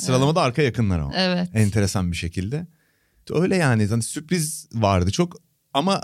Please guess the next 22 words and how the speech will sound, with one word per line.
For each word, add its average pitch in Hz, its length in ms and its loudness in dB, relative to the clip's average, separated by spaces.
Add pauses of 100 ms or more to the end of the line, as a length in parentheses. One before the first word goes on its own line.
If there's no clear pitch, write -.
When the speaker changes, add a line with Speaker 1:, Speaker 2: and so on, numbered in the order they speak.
(140)
Speaker 1:
aslında 139 300 -2
cuma 143 280 4
antrenmanlarında 143 1080 2
sanıyorum 131 400 2
sen 131 240 0
de 101 120 4
eğlendin. 80 300 -2
Çok 120 180 -6
eğlenceliydi 110 500 2
cuma. 82 400 2 (320)
Yani 92 120 -6
çok - 180 -8
olaylıydı 110 520 2
çünkü. 78 380 -8 (240)
Speaker 2:
Ben 190 240 0
telefondan 196 600 0
izledim 185 440 -2
ya, 185 160 0
benim 185 180 0
için 185 220 -6
çok 185 240 -6
zordu. 180 600 -6